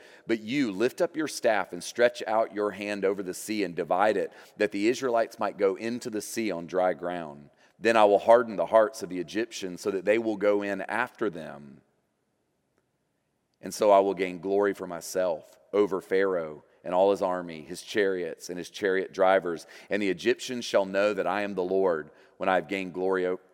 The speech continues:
for myself over Pharaoh, his chariots and his chariot drivers." And then the angel of the Lord,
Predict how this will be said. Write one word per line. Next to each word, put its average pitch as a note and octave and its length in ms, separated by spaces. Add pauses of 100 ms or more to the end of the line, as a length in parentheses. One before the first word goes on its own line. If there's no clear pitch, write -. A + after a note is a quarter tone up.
(160)
for G2+ 180
myself F2+ 540
over E2+ 260
Pharaoh, F2 520 (260)
his - 220
chariots E2+ 640
and F2+ 60
his E2+ 120
chariot E2+ 400
drivers." D#2+ 580 (240)
And F#2+ 160
then A2+ 140
the B2+ 140
angel A2+ 340
of G2+ 80
the F#2 100
Lord, D#2+ 440